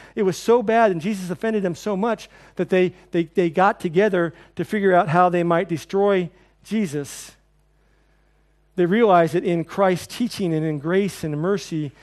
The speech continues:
that their self-righteousness was gonna be destroyed and their way of life was gonna be destroyed. Their, their religion was gonna be destroyed the moment people saw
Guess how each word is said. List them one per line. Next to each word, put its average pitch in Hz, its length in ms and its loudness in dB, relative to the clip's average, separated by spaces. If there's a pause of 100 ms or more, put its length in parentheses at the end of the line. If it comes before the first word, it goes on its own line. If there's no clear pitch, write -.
(220)
that 156 160 -4
their 165 160 0
self-righteousness 170 840 -2
was 156 120 -10
gonna 156 160 -8
be 147 100 -8
destroyed 185 500 -2
and 156 120 -4
their 151 100 -4
way 170 280 -2
of 147 140 -4
life 175 280 -4
was 165 100 -10
gonna 160 160 -10
be 151 100 -10
destroyed. 151 460 -8 (380)
Their, 156 220 -4
their 165 160 -6
religion 156 580 -4 (560)
was 151 160 -8
gonna 160 160 -4
be 151 200 -6
destroyed 151 640 -6
the 143 80 -10
moment 156 300 -8
people - 240 -14
saw 143 420 -10